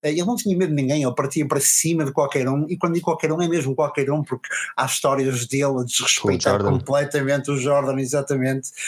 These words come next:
Speaker 1: e portanto um tipo absolutamente incrível, um tipo com uma, uma ética de trabalho absolutamente incrível. Percebo que haja gente que o ache intragável, mas marcou a minha experiência de N B A e será sempre uma, uma referência para mim.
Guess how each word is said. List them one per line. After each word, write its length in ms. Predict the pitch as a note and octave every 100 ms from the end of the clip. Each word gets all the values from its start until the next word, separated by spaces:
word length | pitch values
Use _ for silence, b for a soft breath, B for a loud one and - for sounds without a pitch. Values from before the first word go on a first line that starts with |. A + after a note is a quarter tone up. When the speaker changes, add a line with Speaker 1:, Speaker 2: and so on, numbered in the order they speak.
| B B B F#3+
Speaker 1:
e 80 |
portanto 380 | D3 - D#3 -
um 80 | D3+
tipo 460 | - D3+ B2+ D3+ -
absolutamente 840 | F3 E3 - D#3 C3+ D3 C#3 C#3 -
incrível, 680 | D3+ C3 - D3+ D#3 D#3 D3
um 140 | C#3 B2
tipo 240 | C#3 B2+
com 60 | C3
uma, 180 | C3 B2+
uma 120 | C3+
ética 340 | C3+ C3+ C3 C#3+
de 80 | C3+
trabalho 420 | C3 B2+ B2+ B2+ -
absolutamente 720 | D#3+ C#3 - D3 C#3 C3+ B2 C3
incrível. 640 | C3 - D3+ D3+ D#3 D#3 B B B _ _ _ _ _ _ -
Percebo 920 | D3 - - - F#3 F3+ C#3+ C3 -
que 160 | - D3
haja 260 | C#3 B2+
gente 380 | B2+ C3 C3 B2+
que 140 | -
o 80 | B2+
ache 360 | B2 B2+ - -
intragável, 680 | D3 B2+ C3 A#2+ C#3 C#3 C#3 C#3 B B B
mas 340 | B2 B2 A#2+ - -
marcou 640 | C#3 C3+ - D#3 D3 C#3+
a 60 | B2+
minha 160 | A#2+
experiência 440 | A#2+ - B2 B2 A#2+
de 60 |
N 140 | A#2+ A2+
B 140 | A2+
A 220 | B2 C3+
e 80 | A#2+
será 300 | - A#2+ A#2
sempre 340 | - B2 A2
uma, 300 | A#2 A2 A2
uma 160 | A2+ A#2+
referência 420 | A#2+ - A2+ -
para 100 | A2+
mim. 140 | G#2+